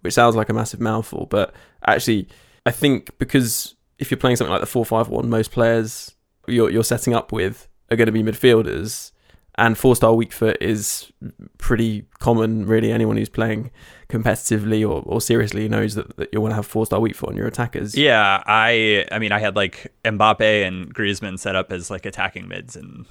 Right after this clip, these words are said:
Speaker 2: it just was very simple. And, like, honestly, though, if you set up your team with a bunch of French players, and, like, if you play a four two three one normally, which I know many people do, set up with French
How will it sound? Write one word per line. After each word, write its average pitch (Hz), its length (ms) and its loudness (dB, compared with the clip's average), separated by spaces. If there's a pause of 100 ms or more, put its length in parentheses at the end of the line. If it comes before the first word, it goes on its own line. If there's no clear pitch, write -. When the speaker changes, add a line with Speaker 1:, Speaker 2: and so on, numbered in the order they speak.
(240)
Speaker 2:
it 107 220 -6
just - 460 -10
was 95 440 -8
very 95 640 -4
simple. 85 640 -10
And, 98 220 -10
like, 135 260 0
honestly, 151 420 2
though, 120 140 4
if 110 120 -2
you 135 120 -4
set 135 180 2
up 131 140 2
your 110 100 -2
team 117 240 -2
with 117 140 -6
a 101 40 -2
bunch 104 220 -2
of 104 320 -4
French 107 360 -4
players, 110 460 0
and, 92 380 -10 (100)
like, 110 180 -2
if 113 80 -4
you 123 80 -4
play 123 180 2
a 113 40 2
four 113 180 -2
two 110 120 -4
three 107 200 -4
one 101 180 0
normally, 143 340 2
which 104 160 -2
I 104 60 -4
know 101 100 -4
many 101 160 -4
people 101 260 -6
do, 110 300 -2
set 104 220 -2
up 104 160 -2
with 98 180 -2
French - 640 -6